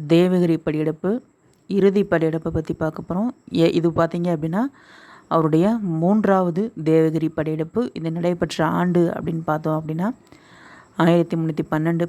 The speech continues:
பதிமூணு இந்த காலகட்டத்துல தான் இந்த அலாவுதீன் கில்ஜியுடைய இறுதி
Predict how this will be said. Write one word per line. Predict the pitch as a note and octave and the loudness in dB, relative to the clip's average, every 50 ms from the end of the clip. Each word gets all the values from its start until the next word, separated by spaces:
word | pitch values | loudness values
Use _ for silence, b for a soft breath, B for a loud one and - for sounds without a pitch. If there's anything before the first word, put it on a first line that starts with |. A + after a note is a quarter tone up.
| E3+ | -2
பதிமூணு | E3 D3+ D3+ D#3 D#3 D#3 D#3 D#3+ - | -2 -2 -2 0 0 0 0 -2 -4
இந்த | - E3 D#3+ D#3 D#3 D3+ - | -4 -6 -4 -2 -2 -2 0
காலகட்டத்துல | D#3 D#3+ D#3+ D#3+ D#3+ D3+ D3+ D#3 D3+ D3+ | 0 2 2 2 0 -2 -2 -2 -2 0
தான் | E3 F#3+ A#3+ C4+ C#4 - - | 0 0 0 0 -4 -6 -6
இந்த | - D#3+ D#3 D#3+ D#3 D#3 D3+ D3+ D#3 - B B B B B B B B B B - | -6 -4 -2 -2 0 0 0 -2 -4 -6 B B B B B B B B B B -2
அலாவுதீன் | - E3 E3 E3+ F3 E3+ E3+ E3 D#3+ | 0 2 4 4 4 2 0 -2 -4
கில்ஜியுடைய | D#3+ G3 G3 F3+ D#3+ D#3+ D#3 D#3 E3+ G3 A3 - - _ _ | -4 -4 -4 -2 -2 -2 0 0 -2 -2 -4 -6 -10 _ _
இறுதி | - E3+ F3 F#3+ F#3+ A3 F#3+ G#3+ A3 A3 | -4 0 0 2 2 2 0 0 -2 -4